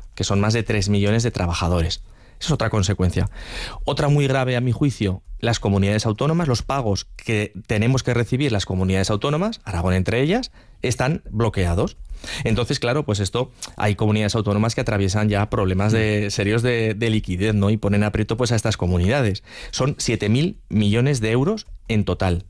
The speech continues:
Speaker 1: ¿eh? En total. Eh, la principal, las regiones más afectadas, pues en principio es Andalucía, a la que deben novecientos sesenta y siete millones de euros, Cataluña, ochocientos sesenta y uno, pero a lo que a nosotros nos interesa,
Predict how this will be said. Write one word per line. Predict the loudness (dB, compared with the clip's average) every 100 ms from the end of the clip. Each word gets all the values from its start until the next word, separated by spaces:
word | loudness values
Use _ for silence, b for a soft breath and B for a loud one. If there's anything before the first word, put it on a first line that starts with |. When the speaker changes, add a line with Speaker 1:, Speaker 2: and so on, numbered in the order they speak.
| -8
Speaker 1:
¿eh? | -2 0
En | 0 0
total. | 0 0 -2 B B B B -4
Eh, | 0 0 2 0
la | 0 -2 -2
principal, | 0 0 0 -2 0 0 0
las | 2
regiones | 0 0 0 0
más | 0
afectadas, | 0 -2 -2 0 0 -2
pues | -2 -4 0
en | 0
principio | 0 0 0 0
es | 0
Andalucía, | 2 2 0 0 0 -2 -10 -20 -20 -6
a | -2
la | 0
que | 0
deben | 2 2 2
novecientos | 2 2 0 0
sesenta | 0 0 0
y | 0
siete | 0 0
millones | 2 2 2
de |
euros, | 2 2 -2 B B B
Cataluña, | -4 -2 0 2 4 2 0
ochocientos | 0 0 0 0 0
sesenta | 2 2 2
y | 2
uno, | 2 0 B B -4
pero | 0
a |
lo | 2
que | 2
a |
nosotros | 2 2
nos | 2 2
interesa, | 0 0 0 -2